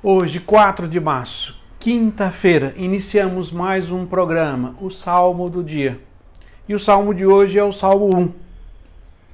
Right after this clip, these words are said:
Este salmo abre o livro do Saltério.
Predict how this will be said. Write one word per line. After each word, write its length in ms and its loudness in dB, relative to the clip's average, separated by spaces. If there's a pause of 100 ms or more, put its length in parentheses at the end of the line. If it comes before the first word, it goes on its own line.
(300)
Este 220 -6
salmo 500 4
abre 500 0
o 160 -8
livro 440 -6
do 100 -12
Saltério. 680 -4